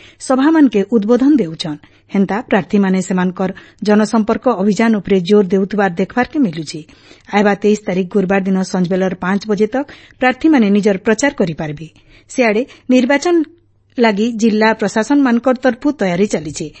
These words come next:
ସେନ୍ତା ଶାନ୍ତି ଶୃଙ୍ଖଳା ସହିତ ଭୋଟ କରବାର ଆଉ ଆଦର୍ଶ ଆଚରଣ ବିଧି ବାବଦେ ସଚେତନ କରବାର ଲାଗି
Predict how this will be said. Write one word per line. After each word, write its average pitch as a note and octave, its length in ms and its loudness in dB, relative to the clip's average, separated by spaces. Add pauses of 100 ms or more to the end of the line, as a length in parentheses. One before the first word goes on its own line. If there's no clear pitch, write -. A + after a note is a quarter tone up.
(220)
ସେନ୍ତା G#3 320 0
ଶାନ୍ତି G3+ 360 -4
ଶୃଙ୍ଖଳା G3 380 -2
ସହିତ F#3+ 320 -2 (420)
ଭୋଟ A#3 280 2
କରବାର A3+ 360 2 (120)
ଆଉ G3+ 120 0 (100)
ଆଦର୍ଶ G#3 320 0 (180)
ଆଚରଣ G#3 380 -2
ବିଧି G3 260 -2
ବାବଦେ B3+ 300 0
ସଚେତନ G3 500 -4
କରବାର G3 340 -2
ଲାଗି G3 240 -6